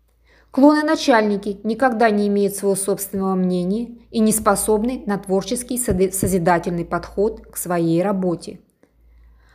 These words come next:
Они всего лишь винтики в гигантской машине рептилоидов, управляющей людьми во всех областях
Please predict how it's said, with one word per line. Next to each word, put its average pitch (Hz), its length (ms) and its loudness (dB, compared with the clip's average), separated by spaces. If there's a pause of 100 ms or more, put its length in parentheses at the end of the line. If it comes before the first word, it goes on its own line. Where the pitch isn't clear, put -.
(120)
Они 277 280 6
всего 240 300 2
лишь 214 220 -2
винтики 233 840 -2
в - 20 -14
гигантской 208 600 2
машине 208 520 -2
рептилоидов, 190 800 -2
управляющей 185 720 2
людьми 190 640 -2
во 175 120 -8
всех - 320 -4
областях 175 720 -4